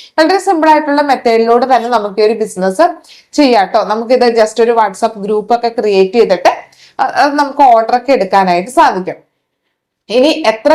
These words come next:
രൂപ നമുക്ക് പ്രോഫിറ്റ് കിട്ടുമെന്ന് നിങ്ങൾക്ക് സംശയം ഉണ്ടാകാം. ഏകദേശം അമ്പത് ശതമാനം മുതൽ നൂറ് ശതമാനം വരെ നമുക്ക് പ്രോഫിറ്റ് ഫിക്സ് ചെയ്യാനായിട്ട് സാധിക്കും. ഇപ്പൊ നൂറ് രൂപയാണ് നമുക്കൊരു പാക്കറ്റ്, ആ, എന്താണ്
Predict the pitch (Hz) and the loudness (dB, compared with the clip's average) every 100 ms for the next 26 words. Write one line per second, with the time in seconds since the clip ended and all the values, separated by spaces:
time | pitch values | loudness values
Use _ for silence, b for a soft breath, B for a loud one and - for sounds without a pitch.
0 | 320 277 285 269 214 247 254 240 226 226 | 2 2 2 2 0 -2 0 2 2 2
1 | 285 311 294 226 226 214 233 226 202 - | -2 0 2 2 0 -2 0 0 -2 -6
2 | 220 196 175 214 339 b b b b 269 | -4 0 0 0 -2 b b b b 2
3 | 277 294 294 339 233 240 247 285 320 359 | 4 0 0 -2 0 0 0 -2 2 0
4 | 262 277 220 214 220 240 262 208 254 220 | 0 0 0 2 2 0 -2 0 0 0
5 | 214 247 285 277 208 202 202 233 220 226 | 0 2 2 0 -2 0 -2 0 0 0
6 | 240 196 185 330 B B B _ 311 320 | -2 -2 0 0 B B B _ 2 4
7 | 320 311 311 294 277 - 254 233 214 208 | 2 0 0 -2 -6 -2 0 2 0 -2
8 | 240 285 233 202 202 254 254 220 254 285 | 0 0 0 -2 -2 0 0 2 4 4
9 | 240 214 208 208 262 214 196 220 220 226 | 2 2 2 0 -2 -2 -2 0 -2 0
10 | 208 185 185 208 285 359 B B B - | 0 0 -2 -4 0 -2 B B B 0
11 | 233 233 247 247 233 | 0 2 0 0 2